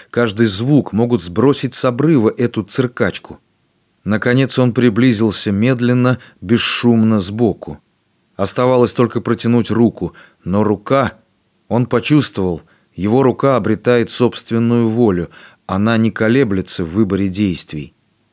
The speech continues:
Испуганный этим открытием в себе кого-то другого, Горбатых замер в шаге от невесты, чуть дальше от края обрыва.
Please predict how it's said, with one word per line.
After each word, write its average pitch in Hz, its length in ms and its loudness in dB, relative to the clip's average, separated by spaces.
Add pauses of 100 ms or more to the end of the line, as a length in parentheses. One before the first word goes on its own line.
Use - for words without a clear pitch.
(120)
Испуганный 120 720 2
этим 117 420 0
открытием 113 720 0
в - 80 -8
себе 107 360 0
кого-то 104 480 -2
другого, 104 680 0 (460)
Горбатых 107 600 -2
замер 110 400 0
в - 80 -12
шаге 95 440 0
от - 180 -6
невесты, 95 560 -2 (420)
чуть 117 260 -2
дальше 113 360 0
от 98 140 -2
края 107 420 0
обрыва. 90 520 -4